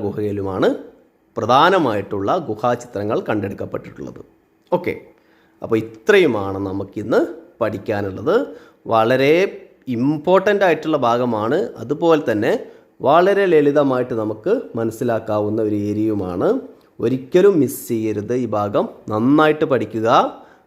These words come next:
നോട്ട് എഴുതുക. എന്തെങ്കിലും സംശയമുണ്ടെങ്കിൽ എന്നോട്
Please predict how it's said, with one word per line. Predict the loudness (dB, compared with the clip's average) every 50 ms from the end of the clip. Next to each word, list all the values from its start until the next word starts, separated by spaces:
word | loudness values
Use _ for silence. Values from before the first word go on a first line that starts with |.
| _ -2 0
നോട്ട് | 0 0 0 0 -2 0
എഴുതുക. | 0 0 -2 2 2 2 2 2 0 -6 -10 -20 _ _ _ _ _ _ _ _ _ _ _ _ _ _ _ _ _ _ _ _ _ _ _ _ -4 -2 2
എന്തെങ്കിലും | 4 6 6 6 6 6 4 4 4 2
സംശയമുണ്ടെങ്കിൽ | 0 0 0 -2 -2 -2 0 0 -2 -4 -4 -6 -6 -4 -2 -2 -4 -4 -8 -12 -20 _ _ _ _ _ _ -6 -4
എന്നോട് | -4 -2 -2 0 0 0